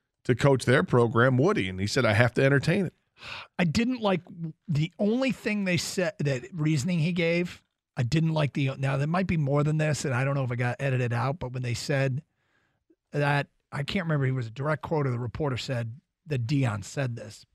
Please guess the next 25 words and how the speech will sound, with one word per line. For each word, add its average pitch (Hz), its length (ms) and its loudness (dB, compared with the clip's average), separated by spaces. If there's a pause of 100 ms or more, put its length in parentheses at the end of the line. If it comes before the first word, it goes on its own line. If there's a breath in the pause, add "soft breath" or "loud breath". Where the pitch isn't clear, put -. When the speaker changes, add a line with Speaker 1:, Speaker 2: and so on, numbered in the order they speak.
Speaker 2:
but 147 140 -4
did 127 180 -2
you 127 140 0
hear 143 180 -2
why 135 280 0
he 147 120 2
said 160 200 -2
he 156 80 2
had 156 160 0
to 160 60 0
entertain 170 380 -2
it? 190 120 -6 (420)
Speaker 1:
Um, 98 580 4
Speaker 2:
Because 127 280 0
he 135 80 2
had 143 240 2
to 160 80 0
take 151 280 -4
care 131 300 0
of 120 100 0
his 113 200 -6
assistants. - 840 -12
And 143 80 -10
I'm 127 80 -8
like, 107 240 -10